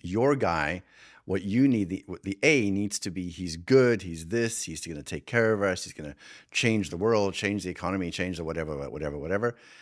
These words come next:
And so you see things that are like, let's say he's, um, I don't know, let's say the guy stands up and, and he's very cruel, or he does some,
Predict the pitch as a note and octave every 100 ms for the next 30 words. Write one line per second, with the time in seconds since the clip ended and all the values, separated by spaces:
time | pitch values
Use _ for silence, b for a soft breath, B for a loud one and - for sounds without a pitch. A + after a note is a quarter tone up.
0 | B B A2 G2 A2 G2 G2+ E3+ F#3 -
1 | E3 F#3+ - D#2+ D2+ D2+ F#2 F2 F2 E2+
2 | E2 G#2 - G#2+ F#2+ F2+ F2+ E2+ D#2+ D2
3 | C2+ B1+ _ B B B B F2 E2+ C#2
4 | F#2+ - F2+ E2+ E2+ - E2+ D#2+ D#2 D#2
5 | D#2+ D#2 E2 D#2+ C#2+ F#2 E2+ F#2 G2 G2
6 | - - F#2+ E2 C#2 F2 F2 F#2+ G#2 G#2
7 | - G#2 G2